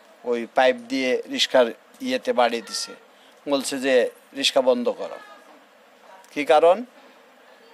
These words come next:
যে, "তোমাদের যা কিছু আছে সব কিছু দিয়ে দাও, ভাইয়ের ঘড়ি, ভাবির ঘড়ি, তারপরে ওনার গহনা যা ছিল সব কিছু নিয়ে গেছে।"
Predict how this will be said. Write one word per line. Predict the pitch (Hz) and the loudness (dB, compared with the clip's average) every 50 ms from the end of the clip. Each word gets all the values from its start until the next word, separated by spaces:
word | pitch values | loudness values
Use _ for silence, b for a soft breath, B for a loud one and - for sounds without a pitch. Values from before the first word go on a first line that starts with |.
| - - - - - | -20 -20 -20 -14 -10
যে, | 127 120 | -10 -8
"তোমাদের | - - 139 135 131 147 135 127 | -2 0 0 2 2 0 -4 0
যা | - 147 143 151 | 2 2 2 4
কিছু | 151 - 165 - - 185 | 2 -2 -4 0 4 4
আছে | 170 165 - 190 | 4 4 4 0
সব | 170 - 180 165 156 - | 2 2 2 0 0 -2
কিছু | - - - 180 | -8 -8 -8 -8
দিয়ে | 156 135 139 135 120 | -6 -2 -2 -2 -2
দাও, | - 90 76 - - _ _ - _ _ | -2 -6 -10 -12 -16 _ _ -20 _ _
ভাইয়ের | 131 123 131 135 139 135 131 | 2 4 4 4 2 -2 -4
ঘড়ি, | 123 135 135 131 131 127 | -6 -6 -6 -6 -6 -4
ভাবির | 117 120 120 120 131 135 127 | 0 -2 -2 -2 -2 -8 -10
ঘড়ি, | 120 120 120 123 127 135 135 135 139 - - _ _ _ _ _ _ _ - | -10 -10 -10 -8 -8 -8 -10 -10 -12 -16 -20 _ _ _ _ _ _ _ -8
তারপরে | 131 127 117 - 135 131 127 | -8 -8 -6 -6 -6 -4 -4
ওনার | 127 123 127 127 127 | -4 -4 -4 -4 -2
গহনা | 117 123 127 131 131 143 143 | 2 2 2 2 2 0 -2
যা | 135 127 127 127 | 2 2 2 2
ছিল | 127 - - 135 143 131 | 2 0 -6 -8 -6 -6
সব | - - 135 135 131 - | -2 0 0 0 0 -2
কিছু | - 147 - 160 | -10 -10 -8 -6
নিয়ে | 151 135 127 120 110 104 | -6 -6 -4 -6 -6 -8
গেছে।" | 101 98 - - - | -8 -12 -12 -14 -14